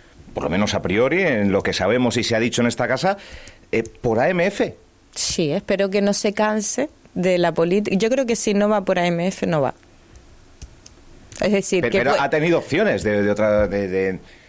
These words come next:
Speaker 1: de sumarse a donde estuvo.
Speaker 2: Él inicialmente estuvo en A M F. En su andadura
Speaker 1: Bueno, que no está, no
Speaker 2: política
Speaker 1: está afiliado,
Speaker 2: empezó
Speaker 1: creo.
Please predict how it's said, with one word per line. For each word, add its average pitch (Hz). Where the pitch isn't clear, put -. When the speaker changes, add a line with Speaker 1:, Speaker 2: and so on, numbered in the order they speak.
Speaker 1:
de 110
sumarse 127
a -
donde 135
estuvo. 156
Speaker 2:
Él 302
inicialmente 233
estuvo 202
en 185
A 160
M 143
F. -
En 185
su 185
andadura 175
Speaker 1:
Bueno, 143
que 135
no 139
está, 190
no 220
Speaker 2:
política 214
Speaker 1:
está 208
afiliado, 165
Speaker 2:
empezó 185
Speaker 1:
creo. 190